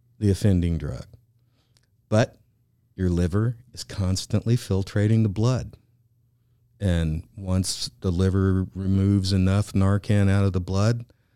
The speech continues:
well, that Narcan that's occupying the receptor site's gonna let go. And now that receptor site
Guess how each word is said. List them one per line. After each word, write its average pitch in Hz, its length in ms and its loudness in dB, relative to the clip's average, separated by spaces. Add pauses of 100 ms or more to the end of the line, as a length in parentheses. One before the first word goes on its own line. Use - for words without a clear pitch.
(340)
well, 87 260 0
that 87 200 0 (680)
Narcan 98 500 2
that's 95 180 0
occupying 98 600 2
the 95 80 0
receptor 95 440 -2
site's - 680 -6 (220)
gonna 90 260 -2
let 101 220 0
go. 110 260 0 (1300)
And 82 600 -4
now 92 220 -2
that 92 160 -2
receptor 92 440 -2
site 90 380 -4